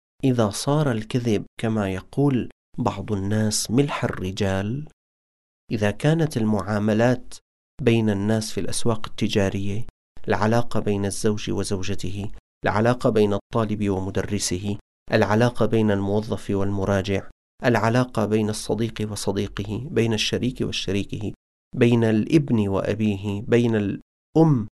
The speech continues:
وابنتها، علاقة مبنية على الكذب، ذهبت الطمأنينة وذهبت الثقة، وراح الناس يأكل بعضهم بعضاً. بالعكس، إذا فشى الصدق بين الناس،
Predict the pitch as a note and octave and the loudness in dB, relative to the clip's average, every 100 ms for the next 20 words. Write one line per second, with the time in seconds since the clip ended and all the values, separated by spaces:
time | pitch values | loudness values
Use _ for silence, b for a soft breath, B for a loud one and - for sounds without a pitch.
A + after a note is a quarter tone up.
0 | _ G#2 G2 G#2 A2 G#2+ F#2+ E2 - _ | _ 0 0 -2 -2 -2 -4 -4 -8 _
1 | _ _ _ - F#2 G#2+ A#2 A2+ - G#2 | _ _ _ -10 -2 2 4 2 0 -4
2 | G#2 F2 E2 - G#2 G#2+ G#2 D#3 F3+ F3 | -4 -4 -6 -6 -6 0 4 6 4 4
3 | D3 F#2+ G#2 F#2+ - G#2 G#2 G#2 B2+ _ | 0 0 -2 -2 -4 -2 -2 -2 -8 _
4 | _ _ _ _ _ - C#3 D3+ E3 A2+ | _ _ _ _ _ -4 0 2 0 -2
5 | G#2+ - A2 G2+ G2 G#2 G#2+ A2+ - _ | -4 0 0 2 0 0 -2 -6 -12 _
6 | _ _ _ - F#2+ G#2+ B2 B2+ B2 A#2 | _ _ _ -6 -2 0 2 0 -2 -6
7 | - A2+ B2 C3+ - _ _ _ _ _ | -4 -2 -2 -4 -6 _ _ _ _ _
8 | _ - - G#2+ - F#2 F#2+ G2+ - G#2 | _ -6 -2 -2 -2 -4 -4 -4 -2 -4
9 | B2 - - A2+ - - D#3 G2 F#2+ G2+ | -4 -8 -4 -4 -4 -10 -6 -4 -4 -2
10 | G#2+ G#2 F#2 - G2 F2+ - F#2 - _ | -2 -2 -4 -6 -4 -4 -6 -12 -14 _
11 | _ _ - A#2 C3 D#3 - - _ _ | _ _ -6 -4 -4 -6 -8 -12 _ _
12 | _ _ _ _ B2+ A2+ G2+ - - - | _ _ _ _ -2 0 0 -2 -4 -4
13 | - - D3+ - G2 G2+ G#2 F2+ F2 F#2 | -4 -6 -10 -6 -2 0 -2 -2 -2 -2
14 | F#2+ F#2 - | -2 -4 -6